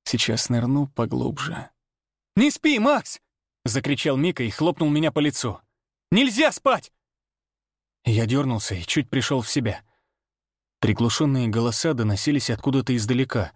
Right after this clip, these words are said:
будто сквозь толщу воды. «Перевязка держится. Ты точно все вычистил?»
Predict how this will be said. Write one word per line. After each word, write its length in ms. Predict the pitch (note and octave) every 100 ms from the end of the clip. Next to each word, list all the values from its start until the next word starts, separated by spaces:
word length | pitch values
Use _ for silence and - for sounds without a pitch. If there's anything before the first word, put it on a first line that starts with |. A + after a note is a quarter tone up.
| _ _ _ _ -
будто 340 | G2+ C3+ C#3+
сквозь 360 | - B2 C3 -
толщу 380 | C3+ A#2+ C3+
воды. 340 | A#2 A#2 F#2+ D#2 _ _ _ _ _ _ _ _ _ _
«Перевязка 520 | - A2+ C#3 C#3 C#3+
держится. 540 | B2 B2+ G#2 - F2+ - _ _ _ _ _ _
Ты 160 | C#3+ C3+
точно 400 | E3 F3 - E3+
все 200 | - D3
вычистил?» 520 | C3+ A#2 - F2+